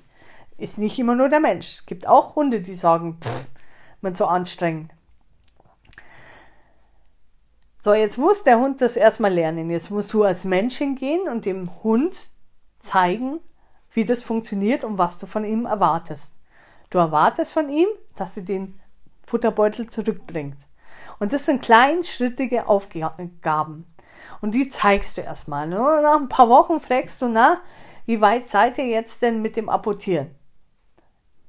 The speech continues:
Wie ist der Stand?“ „Ach, weißt du, mein Hund ist einfach zu doof. Der, der versteht einfach nicht, was ich von ihm will.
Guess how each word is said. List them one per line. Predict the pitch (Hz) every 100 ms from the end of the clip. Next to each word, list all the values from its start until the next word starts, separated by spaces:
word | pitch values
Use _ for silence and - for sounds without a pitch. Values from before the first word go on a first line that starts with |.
| - _
Wie | 240 269
ist | 233 -
der | 233
Stand?“ | - 175 165 143 - _ - - - _ - - - - - - - - - - - - - - _ - -
„Ach, | 202 - - - -
weißt | 180 214 -
du, | 220 196 190 165 - - - - - - - _ - - _ _ - - - - - _ - - _ - - -
mein | 190 180
Hund | 226 240
ist | 226
einfach | - 196 185 180
zu | -
doof. | - 139 127 - - - - - - - - _ _ _ _ - - - - _
Der, | 180 202 208 220 - - - - - - - -
der | 214 214
versteht | 233 - 269 294
einfach | 240 247
nicht, | 240 247 233
was | 214
ich | 220
von | - 196
ihm | 185
will. | 170 139